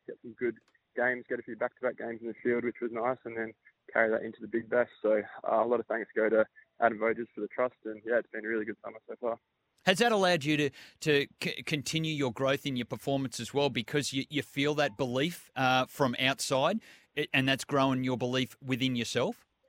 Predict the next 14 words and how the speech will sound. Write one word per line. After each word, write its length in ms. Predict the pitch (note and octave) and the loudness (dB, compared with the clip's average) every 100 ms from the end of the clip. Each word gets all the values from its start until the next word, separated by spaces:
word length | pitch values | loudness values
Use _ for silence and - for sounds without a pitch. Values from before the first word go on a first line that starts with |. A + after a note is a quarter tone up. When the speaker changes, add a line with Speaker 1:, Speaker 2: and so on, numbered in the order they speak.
| _ _ _ _ _ _ _ _ _ _ - | _ _ _ _ _ _ _ _ _ _ 0
Speaker 1:
Yeah, 200 | B2 - - A#2 | 0 0 -6 -4
absolutely. 500 | A#2 - G#2+ F#2+ A2 - | -4 -4 -4 -2 -4 -6
I 60 | A2 | -6
mean, 180 | A2 G#2 _ _ _ | -6 -6 _ _ _
the 60 | A#2 | -2
more 180 | A#2 A2+ | 2 2
you 80 | |
play 200 | - A2+ | 2 2
at 80 | G2+ | 4
this 160 | G#2+ - | 0 0
level, 240 | G#2+ G#2 | -2 0
the 80 | G#2 | -4
more 240 | G#2+ G#2+ | -4 -2
you, 160 | G#2+ | -4